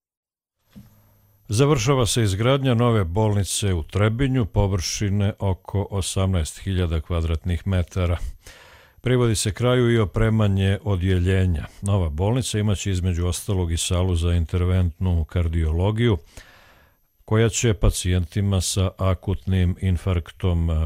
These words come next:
miokarda biti dostupna dvadeset četiri časa. Direktor bolnice Trebinje, Nedeljko Lambeta, i načelnik klinike za kardiohirurgiju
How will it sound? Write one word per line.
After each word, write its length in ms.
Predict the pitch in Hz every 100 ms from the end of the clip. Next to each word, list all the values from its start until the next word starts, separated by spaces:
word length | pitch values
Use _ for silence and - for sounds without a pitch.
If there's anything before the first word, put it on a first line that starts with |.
| 76
miokarda 600 | 95 104 92 107 95 90
biti 280 | 87 85 80
dostupna 600 | 85 80 - 87 - 85
dvadeset 640 | 76 80 76 80 - 80
četiri 480 | - 80 - 82 78
časa. 520 | - 85 - - - - _ - - - - _ _ -
Direktor 420 | 107 101 - 92
bolnice 520 | 80 92 92 82 78
Trebinje, 720 | 71 98 104 107 113 110 92 -
Nedeljko 540 | - 85 78 78 - 82
Lambeta, 580 | 82 98 104 117 - 107
i 80 |
načelnik 640 | 92 85 - 98 92 82 -
klinike 500 | 87 85 87 - 90
za 220 | 82 85
kardiohirurgiju 1200 | - 92 82 82 82 - 90 92 104 104 110